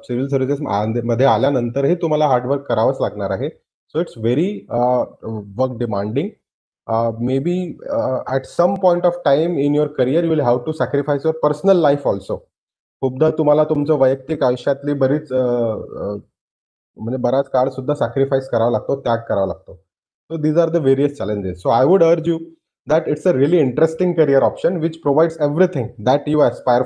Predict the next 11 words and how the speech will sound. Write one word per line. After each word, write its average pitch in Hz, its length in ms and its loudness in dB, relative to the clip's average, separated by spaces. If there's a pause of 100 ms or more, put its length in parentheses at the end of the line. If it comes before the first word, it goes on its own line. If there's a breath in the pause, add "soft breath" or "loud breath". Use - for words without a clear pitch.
for. 95 180 -2
जे 113 80 0
आपल्याला 135 320 2
वाटतंय 143 380 0
करिअरमध्ये 143 720 0
काय 135 260 0
expect - 360 -6
करावं, 135 220 0
ते 170 120 -2
सगळं 147 340 -2 (500 loud breath)
थोडं 139 180 2